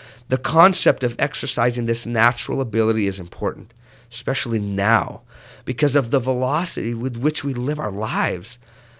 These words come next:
I have found that it is increasingly difficult to be thankful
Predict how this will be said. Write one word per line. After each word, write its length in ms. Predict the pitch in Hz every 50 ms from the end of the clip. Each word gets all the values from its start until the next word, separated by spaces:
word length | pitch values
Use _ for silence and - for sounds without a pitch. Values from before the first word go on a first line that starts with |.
| _ - _ _ -
I 120 | - 156 196
have 120 | 220 190
found 300 | - - - 143 139 143
that 140 | 139 143 139
it 100 | 143 143
is 160 | 147 139 131
increasingly 960 | - 156 143 127 - - - - 185 220 233 269 240 - - 147 113 107 101
difficult 480 | 98 101 110 107 - 117 117 - 113 117
to 80 | - 120
be 140 | 123 123
thankful 720 | 113 - - - 151 180 214 208 - - - 107 101 -